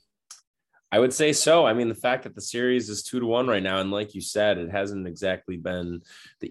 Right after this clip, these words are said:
easiest for them to score. I mean, Saint Louis definitely presents some matchup problems for them. If anybody can, you know, if there's such thing as matchup problems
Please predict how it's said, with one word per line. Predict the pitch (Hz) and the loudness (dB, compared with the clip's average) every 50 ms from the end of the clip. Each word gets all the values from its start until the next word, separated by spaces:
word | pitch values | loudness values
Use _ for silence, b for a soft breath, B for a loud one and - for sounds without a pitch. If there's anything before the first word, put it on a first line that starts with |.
| - 110 | -2 -2
easiest | 110 101 101 98 95 92 - - - - - - | 0 2 2 2 2 0 0 -4 -4 -6 -10 -14
for | - - 95 | -6 -4 -2
them | 92 95 95 90 | 0 0 -2 -2
to | 82 | -4
score. | - - - 104 98 92 | -6 -2 0 2 2 4
I | 87 87 87 | 2 0 -2
mean, | 90 87 87 87 85 - | -4 -6 -6 -8 -10 -8
Saint | - - 113 110 110 | -4 -4 -2 0 0
Louis | 110 107 98 - | 0 0 0 0
definitely | - 107 101 - 110 101 98 92 | 0 -2 -2 0 -2 -4 -4 -4
presents | - 92 90 98 95 87 - | -4 -6 -6 -6 -6 -6 -6
some | - 87 82 | -8 -6 -4
matchup | 85 87 95 - 95 80 - | -4 -4 -4 -6 -8 -10 -8
problems | - 85 82 82 78 85 87 80 - | -6 -4 -4 -4 -6 -8 -12 -12 -12
for | - 87 87 | -12 -8 -6
them. | 85 80 80 82 85 | -4 -4 -4 -4 -4
If | 82 98 | 0 2
anybody | 104 113 110 101 - 123 110 92 | 2 2 2 0 0 -2 -2 -2
can, | - - 117 104 98 92 - B B B B B B - | -2 -2 -2 -2 -2 -6 -8 B B B B B B -4
you | 107 101 | 0 0
know, | 98 87 87 | 0 2 2
if | 87 110 113 113 120 120 - | 2 2 4 4 2 2 2
there's | 135 127 127 | 0 0 4
such | - 131 123 - | 2 2 2 2
thing | - 123 117 110 | 0 0 2 2
as | 107 98 95 | 0 0 0
matchup | 104 101 101 98 - 107 98 - | -4 -4 -4 -4 -4 -6 -8 -4
problems | - 92 90 90 87 90 90 90 87 87 82 - - b | -4 -4 -4 -4 -4 -6 -8 -8 -8 -10 -12 -14 -18 b